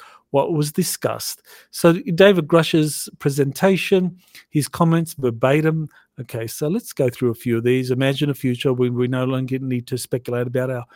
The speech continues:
place in the cosmos. Well, <laughs> you know, that's always a good thing, uh, that we want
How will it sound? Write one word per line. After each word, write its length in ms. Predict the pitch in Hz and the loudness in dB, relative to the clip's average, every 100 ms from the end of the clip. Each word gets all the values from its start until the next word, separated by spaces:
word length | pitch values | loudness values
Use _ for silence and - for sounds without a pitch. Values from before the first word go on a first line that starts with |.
| _ _ | _ _
place 220 | - 120 - | -6 -6 -2
in 60 | 147 | -4
the 60 | |
cosmos. 760 | - - 123 117 123 147 - - | -2 -2 -2 0 -2 -2 -4 -8
Well, 260 | 107 110 - | -8 -8 -8
<laughs> 680 | 214 - - - - _ | -12 -12 -20 -20 -20 _
you 100 | 117 | -10
know, 80 | 117 _ | -10 _
that's 260 | - 127 - | -2 -2 4
always 340 | 143 143 127 | 6 6 4
a 60 | 135 | 0
good 220 | 127 123 | 0 -2
thing, 440 | - 139 147 202 143 | 2 2 4 2 0
uh, 220 | 107 123 135 131 | -4 -8 -10 -8
that 180 | 123 139 | -8 -4
we 100 | 127 | -4
want 360 | 123 127 - | 0 -2 -4